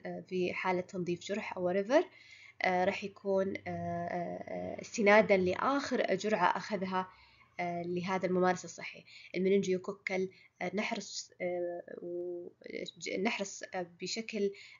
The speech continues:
آه، خاص للعاملين، آه، أو الممارسين الصحيين خلال فترة الحج، وأيضًا العاملين في المختبر في قسم الميكروبيولوجي، آه،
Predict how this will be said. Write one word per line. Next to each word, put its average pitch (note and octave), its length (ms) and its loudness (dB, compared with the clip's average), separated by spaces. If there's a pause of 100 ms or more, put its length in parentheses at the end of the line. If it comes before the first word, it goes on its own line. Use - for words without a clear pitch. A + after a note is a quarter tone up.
(120)
آه، F3+ 40 -8
خاص - 540 2 (220)
للعاملين، F#3 1000 2 (100)
آه، F3 360 -6
أو F#3 100 4
الممارسين F#3 460 2
الصحيين - 420 -6
خلال F#3+ 280 -2
فترة F#3+ 320 -4
الحج، A#3+ 360 -2
وأيضًا G#3 320 2
العاملين F#3 560 2
في F#3 100 -10
المختبر F#3 420 -4
في F3+ 140 -16
قسم F#3+ 280 -6
الميكروبيولوجي، F3+ 880 0 (720)
آه، F#3 460 0